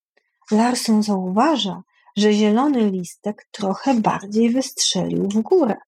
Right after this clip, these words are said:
Jak się okazuje, wszystkie zmiany bardzo dobrze robią roślince.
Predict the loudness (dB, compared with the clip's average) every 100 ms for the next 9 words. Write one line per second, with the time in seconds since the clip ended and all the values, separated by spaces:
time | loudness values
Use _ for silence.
0 | _ _ _ _ 0 0 2 2 2 4
1 | 2 2 2 2 2 2 0 -6 -4 -2
2 | 2 2 2 2 0 -2 -2 0 0 0
3 | 0 0 0 -2 -2 -2 -2 -2 -4 -8